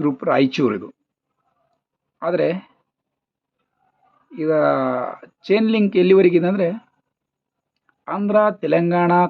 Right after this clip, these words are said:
ಕರ್ನಾಟಕ, ಮಹಾರಾಷ್ಟ್ರ ಜೊತೆಗೆ ಇನ್ನು ಎಲ್ಲಿ ಲಿಂಕ್ಸ್ ಇದೆ ಅಂತ ಗೊತ್ತಿಲ್ಲ. ನೋಡೋಣ ಬನ್ನಿ,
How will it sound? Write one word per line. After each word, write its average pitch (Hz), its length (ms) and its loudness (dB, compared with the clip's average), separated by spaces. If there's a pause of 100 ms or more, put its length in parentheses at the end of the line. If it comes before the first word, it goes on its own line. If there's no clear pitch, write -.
(100)
ಕರ್ನಾಟಕ, 143 580 -2 (720)
ಮಹಾರಾಷ್ಟ್ರ 131 600 -4 (2750)
ಜೊತೆಗೆ 143 360 0 (1160)
ಇನ್ನು 175 180 -8 (180)
ಎಲ್ಲಿ 180 280 0
ಲಿಂಕ್ಸ್ 185 320 2
ಇದೆ 156 160 0
ಅಂತ 135 160 -2 (140)
ಗೊತ್ತಿಲ್ಲ. 117 300 -6 (2000)
ನೋಡೋಣ 160 200 -2 (420)
ಬನ್ನಿ, 139 220 -4